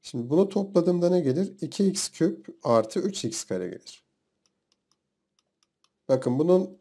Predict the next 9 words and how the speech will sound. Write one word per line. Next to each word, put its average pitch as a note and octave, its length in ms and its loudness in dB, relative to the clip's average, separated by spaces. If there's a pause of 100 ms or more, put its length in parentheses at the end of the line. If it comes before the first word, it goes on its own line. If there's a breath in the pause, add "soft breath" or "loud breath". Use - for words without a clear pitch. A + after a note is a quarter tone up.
baş D3+ 300 2
katsayısı D3 600 -2
ne? F3 100 2
İki. C3+ 580 -8 (160)
Bunun D#3+ 240 2
baş B2 220 0
katsayısı A2 580 -6
ne? G2+ 140 -10 (100)
Üç. - 420 -4